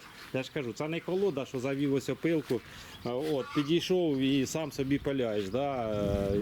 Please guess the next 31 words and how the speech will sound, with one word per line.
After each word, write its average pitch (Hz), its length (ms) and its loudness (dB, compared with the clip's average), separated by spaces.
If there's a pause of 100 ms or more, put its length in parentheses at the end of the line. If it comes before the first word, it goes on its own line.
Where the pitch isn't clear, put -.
(100)
ну, 220 360 2
я 135 200 2
завжди 120 280 -2 (120)
так 101 160 -6
роблю. 95 320 -2 (340)
Попиляв 156 460 -2
на 151 140 -4
кальчушки 139 760 0
і 107 40 2
починаєш 117 540 0
рубати. 92 480 0
А 170 40 -4
такий 196 380 2
оце, 156 340 0 (460)
ві-, 131 360 4
оці 147 240 4
гіляки, 156 560 2 (420)
вроді 139 260 2
би 156 140 4
і 151 220 6
викинуть, 147 560 2
спалить - 720 4
жалко, 156 360 0
бо 117 140 0
прийде 131 400 0
зима, 135 400 0
будеш 120 380 2
і 123 80 4
цьому 104 360 2
всьому 107 380 2
радий. 101 300 2